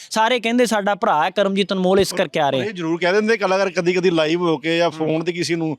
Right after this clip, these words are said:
Speaker 1: ਹੂੰ।
Speaker 2: ਵੀ, "ਭਗਵੰਤ ਮਾਨ ਸਾਡਾ ਯਾਰ ਆ, ਵੇਖ ਲਓ ਫਿਰ।"
Speaker 1: ਹੂੰ, ਇਹ ਤਾਂ ਸਾਰੀਆਂ ਗੱਲਾਂ ਹੁੰਦੀਆਂ ਰਹਿੰਦੀਆਂ। ਇੱਕ ਦੂਜੇ ਨੂੰ ਮਨਾਇਆ ਵੀ ਜਾ ਰਿਹਾ, ਕਿਹਾ ਵੀ ਜਾ ਰਿਹਾ ਕਿ ਆਪਾਂ ਕਰਮਜੀਤ ਅਨਮੋਲ ਦੇ ਹੱਕ 'ਚ ਪ੍ਰਚਾਰ ਕਰਨਾ ਹੈ।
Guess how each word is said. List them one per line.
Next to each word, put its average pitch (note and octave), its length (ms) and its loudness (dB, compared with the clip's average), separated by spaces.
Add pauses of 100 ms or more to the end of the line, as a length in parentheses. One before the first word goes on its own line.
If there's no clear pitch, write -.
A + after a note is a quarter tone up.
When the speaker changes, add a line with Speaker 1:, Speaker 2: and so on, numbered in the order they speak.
(120)
Speaker 1:
ਹੂੰ। D3 220 -18
Speaker 2:
ਵੀ, E3 80 0
"ਭਗਵੰਤ C#3+ 400 -2
ਮਾਨ D3+ 140 -2
ਸਾਡਾ C#3 260 0
ਯਾਰ C3+ 340 2
ਆ, E3 160 0
ਵੇਖ C3+ 260 -2
ਲਓ C#3 140 -2
ਫਿਰ।" C#3+ 180 -8 (280)
Speaker 1:
ਹੂੰ, C#3 320 -6 (280)
ਇਹ G3+ 100 -2
ਤਾਂ C4 120 -2
ਸਾਰੀਆਂ B3+ 340 0
ਗੱਲਾਂ C4 260 2
ਹੁੰਦੀਆਂ G3+ 240 2
ਰਹਿੰਦੀਆਂ। G3 320 0 (500)
ਇੱਕ F3 220 -2
ਦੂਜੇ A#3+ 320 4
ਨੂੰ C4 320 2 (420)
ਮਨਾਇਆ F3 380 2
ਵੀ B3+ 120 -2
ਜਾ A#3 220 2
ਰਿਹਾ, B3 160 2
ਕਿਹਾ A3+ 280 0
ਵੀ C4+ 100 -2
ਜਾ A3+ 220 2
ਰਿਹਾ B3 140 2
ਕਿ B3 140 -2
ਆਪਾਂ A3+ 260 -2
ਕਰਮਜੀਤ G#3 420 0
ਅਨਮੋਲ G3+ 300 2
ਦੇ G#3+ 100 2
ਹੱਕ G3 220 -2
'ਚ G#3+ 80 -8
ਪ੍ਰਚਾਰ G3 420 0
ਕਰਨਾ G#3+ 340 -2
ਹੈ। C4 60 -6